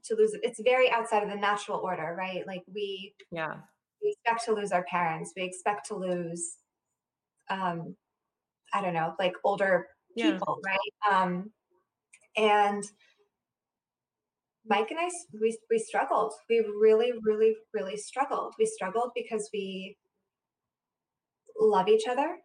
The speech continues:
Speaker 1: and we weren't understanding one another. And we struggled because we cope with stress extremely differently.
Speaker 2: Mm.
Speaker 1: And we, um, we struggled because in an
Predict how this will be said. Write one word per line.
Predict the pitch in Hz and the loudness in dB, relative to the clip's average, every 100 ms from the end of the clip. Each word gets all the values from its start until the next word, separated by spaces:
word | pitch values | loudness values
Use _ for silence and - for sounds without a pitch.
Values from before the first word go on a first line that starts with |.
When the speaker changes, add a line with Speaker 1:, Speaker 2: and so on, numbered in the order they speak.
| _ | _
Speaker 1:
and | 240 208 190 185 185 185 - | -2 0 0 -2 -4 -8 -2
we | 214 | 0
weren't | 196 185 180 | 0 -2 -4
understanding | 202 185 180 - 165 180 196 | -4 -4 -6 -4 -4 -2 -2
one | 214 233 | -2 0
another. | 240 247 262 277 269 | 2 0 0 0 0
And | - 202 190 190 196 | 0 0 -2 -6 -8
we | 196 | -10
struggled | 185 - 185 185 185 185 | -10 -8 -6 -4 -6 -8
because | 190 185 190 180 180 | -12 -10 -6 -6 -6
we | 196 185 185 180 - - 185 - - | -6 -4 -4 -6 -10 -14 -16 -14 -6
cope | - 190 - | -2 -2 -2
with | 196 | -10
stress | - - 180 - - | -8 -2 -2 -2 -10
extremely | - - - - 190 196 202 185 - | -14 -12 -8 -6 -6 -6 -6 -8 -6
differently. | 170 - 226 240 285 339 - _ _ _ - | -6 0 0 2 -2 -4 -10 _ _ _ -12
Speaker 2:
Mm. | 214 202 202 196 196 | -8 -8 -6 -6 2
Speaker 1:
And | 233 226 220 208 208 - - _ - | 4 4 4 2 -2 -8 -20 _ 0
we, | 214 208 202 196 190 - | 2 4 2 -4 -10 -8
um, | 196 185 185 190 190 196 196 _ _ _ _ _ _ _ _ _ _ _ _ _ _ _ _ _ _ - | -4 -4 -4 -8 -12 -14 -18 _ _ _ _ _ _ _ _ _ _ _ _ _ _ _ _ _ _ -4
we | 226 | -2
struggled | 233 - 208 208 233 233 | -2 0 2 6 4 4
because | 226 220 208 196 - | 2 4 2 0 0
in | 208 | 0
an | 196 | 0